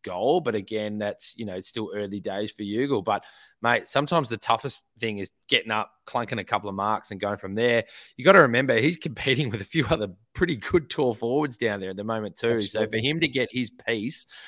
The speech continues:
Speaker 1: um, right now in this, in this stage of his career is, yeah, you no doubt the future's bright, and I look forward to watching him. He, he's,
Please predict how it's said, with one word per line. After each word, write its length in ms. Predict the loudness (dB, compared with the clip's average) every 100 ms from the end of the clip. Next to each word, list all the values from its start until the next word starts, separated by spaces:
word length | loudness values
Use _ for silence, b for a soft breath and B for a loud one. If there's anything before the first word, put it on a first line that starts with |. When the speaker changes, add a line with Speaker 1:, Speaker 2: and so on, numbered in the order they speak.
| B B
Speaker 1:
um, 500 | 0 2 4 4 0 2
right 320 | 6 6 6
now 300 | -2 0 0
in 80 | 0
this, 280 | -4 -6 _
in 100 | -6
this 140 | -6 -4
stage 300 | -2 -2 -2
of 60 |
his 120 | -10 -8
career 420 | -4 0 2 0
is, 220 | -2 -14
yeah, 180 | -8 -4
you 140 | -4 -2
no 140 | -2
doubt 300 | -2 -4 -8
the 60 | -20
future's 340 | -12 -10 -10
bright, 360 | -2 0 0 -2
and 80 | -6
I 60 |
look 180 | -4 -4
forward 220 | -2 -4
to 80 | -2
watching 360 | -4 -2 -4 -6
him. 160 | -10 -12
He, 220 | -4 -4 -2
he's, 300 | -2 -2